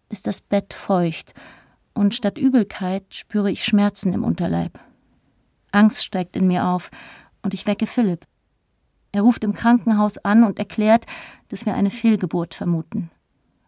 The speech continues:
Unter der Dusche krümme ich mich vor Schmerzen, während das Blut mit dem Wasser im Abfluss verschwindet. Wir rufen ein Taxi und fahren in die Notaufnahme, wo ich untersucht werde.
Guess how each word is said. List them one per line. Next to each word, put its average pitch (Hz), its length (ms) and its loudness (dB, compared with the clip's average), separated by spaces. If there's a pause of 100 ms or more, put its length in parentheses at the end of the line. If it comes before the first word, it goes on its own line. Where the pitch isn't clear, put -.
(320)
Unter 214 240 -2
der 196 140 0
Dusche 226 400 2
krümme 240 320 6
ich - 160 -6
mich 190 140 -6
vor 185 140 -6
Schmerzen, 190 600 0 (420)
während 190 240 0
das 190 140 -4
Blut 220 360 0
mit 196 140 -6
dem 190 160 2
Wasser 196 340 -2
im 170 140 -4
Abfluss - 420 -8
verschwindet. 180 600 -4 (680)
Wir 180 100 -6
rufen 214 240 2
ein 202 160 0
Taxi 233 500 0
und 196 180 -4
fahren 202 300 0
in 196 100 2
die 185 80 2
Notaufnahme, 190 800 2 (480)
wo 196 140 0
ich 220 100 -4
untersucht 190 520 -2
werde. 170 360 -8